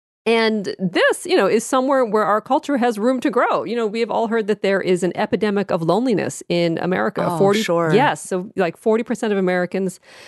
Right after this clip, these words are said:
Speaker 1: say their social relationships are not meaningful. Twenty percent describe themselves as lonely or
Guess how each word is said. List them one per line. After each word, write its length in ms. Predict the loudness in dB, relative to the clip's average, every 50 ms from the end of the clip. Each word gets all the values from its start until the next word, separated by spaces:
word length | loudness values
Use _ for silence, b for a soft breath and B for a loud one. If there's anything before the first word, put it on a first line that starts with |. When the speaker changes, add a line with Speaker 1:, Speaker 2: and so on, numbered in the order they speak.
| B B B
Speaker 1:
say 320 | -12 -4 0 2 4 4 2
their 160 | 2 0 -2
social 400 | -2 -2 -2 -2 0 0 0 2
relationships 720 | 2 2 0 0 -2 -4 -4 -2 -2 -4 -4 -4 -8 -10 -6
are 100 | -4 -4
not 300 | -2 -2 -2 -4 -4 -6
meaningful. 720 | -4 -2 0 2 2 2 0 0 0 2 2 2 0 -2 b b b b b b b b
Twenty 320 | -18 -4 0 0 2 2 0
percent 640 | 0 -2 -2 0 0 0 0 0 -2 -4 -8 -12 -14 -10 -6
describe 400 | -4 -4 -2 -2 -2 -2 -2 -2
themselves 480 | -2 -4 -4 -2 0 0 0 0 -2 -4
as 220 | -4 -4 -4 -2
lonely 560 | -2 0 2 2 2 2 2 2 2 2 2 0
or 180 | 0 -2 -2